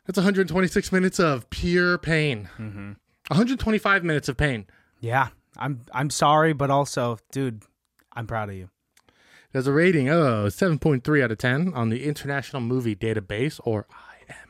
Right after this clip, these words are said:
Speaker 1: D B. That's how devils say it.
Speaker 2: Mm.
Speaker 1: Um, and then it also has an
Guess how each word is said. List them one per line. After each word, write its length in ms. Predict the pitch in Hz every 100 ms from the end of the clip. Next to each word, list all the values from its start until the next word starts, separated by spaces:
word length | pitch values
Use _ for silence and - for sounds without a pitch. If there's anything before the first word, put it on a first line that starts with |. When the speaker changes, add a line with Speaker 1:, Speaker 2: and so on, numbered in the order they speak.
| _
Speaker 1:
D 280 | - - - -
B. 1600 | - 277 370 320 320 - - _ _ - 302 311 285 277 247 254 - -
That's 160 | 135 131
how 60 |
devils 380 | 123 113 107 98
say 140 | - 104
it. 80 | -
Speaker 2:
Mm. 260 | 113 107 95 90 _ -
Speaker 1:
Um, 460 | 147 143 135 117 117 143
and 160 | 139
then 80 | 139
it 80 | 147
also 240 | 160 175
has 120 | 160
an 120 | 135